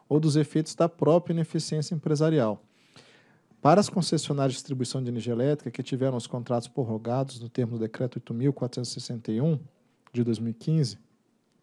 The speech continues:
o que assinar em termo aditivo ao contrato de concessão vigente, conforme o despacho dois mil cento e noventa e quatro,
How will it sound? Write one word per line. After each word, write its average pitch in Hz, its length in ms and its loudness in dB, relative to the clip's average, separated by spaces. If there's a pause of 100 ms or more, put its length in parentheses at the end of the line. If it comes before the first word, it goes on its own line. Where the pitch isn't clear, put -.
o 196 120 4
que 214 100 4
assinar 165 440 6
em 147 40 2
termo 143 260 2
aditivo 139 460 0
ao 135 60 2
contrato 123 400 -2
de - 60 -18
concessão 117 500 -8
vigente, 127 500 -4 (480)
conforme 127 380 0
o 127 40 0
despacho 120 460 0
dois 113 200 -2
mil 139 280 6
cento 120 340 -6
e 127 40 -6
noventa 113 320 -4
e - 20 -8
quatro, 147 380 0